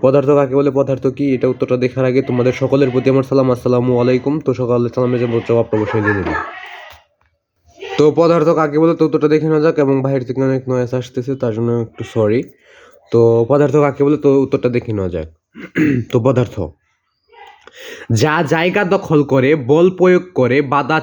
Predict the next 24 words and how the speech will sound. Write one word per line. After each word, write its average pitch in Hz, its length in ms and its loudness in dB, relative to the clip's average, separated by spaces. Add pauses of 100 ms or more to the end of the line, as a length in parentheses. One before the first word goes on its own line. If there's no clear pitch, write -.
সৃষ্টি 160 300 -6
করে, 131 460 0 (360)
যার 151 360 2
ওজন 202 340 4
আছে 175 340 2
বা 139 420 2
যার 143 300 0
ভর 131 400 0 (160)
এবং 127 480 -2 (840)
যা 143 320 0
ইন্দ্রিয়ের 208 560 4
দ্বারা 147 280 -2
অনুভব 165 380 2
করা 135 360 -2
যায়, 143 160 2
তাকেই 131 380 -2
পদার্থ 110 480 -4
বলে। 78 280 -6
মানে 117 280 2
যেটার 135 380 0
জায়গা 143 360 0
দখল 160 280 2
করতেছে, 110 440 -4
যেমন 139 380 2